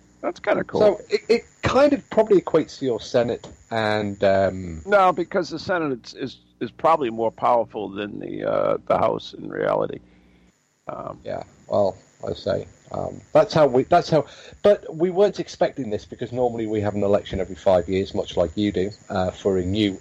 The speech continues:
Speaker 2: series of members of Parliament, and then from a mo-, from the, whichever party wins the majority and is the governing party, they are the party that, um, form the government, and, uh, they,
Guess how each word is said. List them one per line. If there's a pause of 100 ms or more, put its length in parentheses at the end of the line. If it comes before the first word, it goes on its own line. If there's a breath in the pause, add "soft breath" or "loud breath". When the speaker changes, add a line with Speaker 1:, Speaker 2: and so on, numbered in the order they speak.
Speaker 2:
series
of
members
of
Parliament,
and
then
from
a
mo-, (300 loud breath)
from
the, (300)
whichever
party
wins
the
majority
and
is
the
governing
party, (400 soft breath)
they
are
the
party
that, (120)
um, (320 soft breath)
form
the
government,
and, (320)
uh,
they,